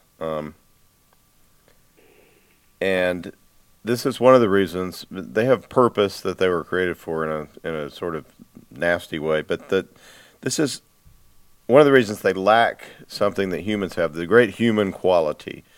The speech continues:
that we hear again and again. What is that word? Um,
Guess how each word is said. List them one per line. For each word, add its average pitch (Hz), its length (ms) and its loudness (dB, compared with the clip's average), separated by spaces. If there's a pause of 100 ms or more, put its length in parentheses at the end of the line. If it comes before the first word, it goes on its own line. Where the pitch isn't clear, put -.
(160)
that - 280 -4
we 78 320 -8
hear 92 300 -2
again 82 360 -6
and 78 100 -8
again. 80 240 -6
What 107 120 2
is 117 120 -4
that 104 200 2
word? 98 420 2 (840)
Um, 87 440 -6